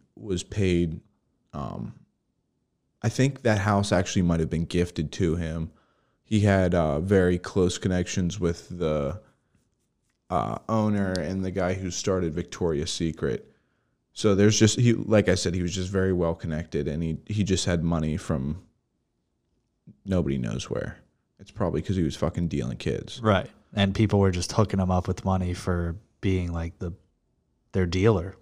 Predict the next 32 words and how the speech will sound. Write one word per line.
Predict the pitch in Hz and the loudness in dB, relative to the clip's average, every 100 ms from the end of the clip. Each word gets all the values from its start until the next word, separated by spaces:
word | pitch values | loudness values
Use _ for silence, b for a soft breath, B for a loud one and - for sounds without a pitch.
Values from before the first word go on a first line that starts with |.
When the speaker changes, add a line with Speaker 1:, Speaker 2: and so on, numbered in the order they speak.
| - | -6
Speaker 2:
Like, | - - | -6 -2
like | 107 104 | 0 4
any | 123 143 | 6 6
drug | 127 98 113 123 104 | 6 6 8 6 4
dealer, | 98 92 101 | 2 4 2
<laughs> | |
Speaker 1:
Yeah. | 85 - - | 2 -4 0
Speaker 2:
basically. | 107 117 110 98 104 | 6 8 8 6 4
Like, | 113 101 95 - B B B B B B | 6 6 4 -4 B B B B B B
he's | - 120 113 | 2 4 6
their | 110 117 | 6 6
connection | 113 113 101 101 - 107 107 | 4 2 4 2 2 0 0
towards | - 107 95 90 - - - - - _ _ _ - | 2 4 4 2 -2 -6 -8 -14 -20 _ _ _ -12
young | 101 95 95 92 92 98 _ _ _ - | -2 0 0 -2 -6 -10 _ _ _ -6
children. | - 98 95 107 110 127 - _ _ _ _ _ - | 0 2 2 0 -2 -4 -14 _ _ _ _ _ -20
Speaker 1:
Yeah, | - - - | -16 -6 0
like, | 107 120 | 2 2
I, | - | 0
I | 131 | -2
don't | 151 160 | -2 0
even | 127 | 0
get, | 104 | 0
like, | 117 110 | 2 2
how | 127 | 4
do | 143 | 2
you | |
get | - 123 | 2 2
into | 113 107 | 4 4
that? | 92 76 - - | 2 2 -2 -4
Speaker 2:
Right. | 110 87 - _ _ _ | -4 -4 -8 _ _ _
I | 101 | -6
mean, | 98 98 | -4 -6